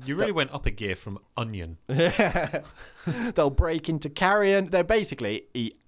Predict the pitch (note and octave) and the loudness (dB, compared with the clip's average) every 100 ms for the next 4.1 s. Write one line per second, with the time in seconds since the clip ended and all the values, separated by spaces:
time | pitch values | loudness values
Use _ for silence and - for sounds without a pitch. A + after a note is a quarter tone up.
0 | - C3+ - B2 G#2+ G2+ G2+ F#2+ A2+ G2+ | 0 0 0 -6 -4 -4 -4 -4 -2 -2
1 | - D2 - - - D3 D3 D#3 E3+ G#3 | -4 -10 -12 -12 0 2 2 0 2 2
2 | F#3 - D#3+ C#3+ C#3+ - _ _ - F3 | 2 4 4 4 0 -16 _ _ -2 0
3 | D3 D3 - C#3+ D3+ C#3 C3+ D3 C3+ D#3+ | 0 -2 0 2 2 0 0 2 2 2
4 | G3 | 2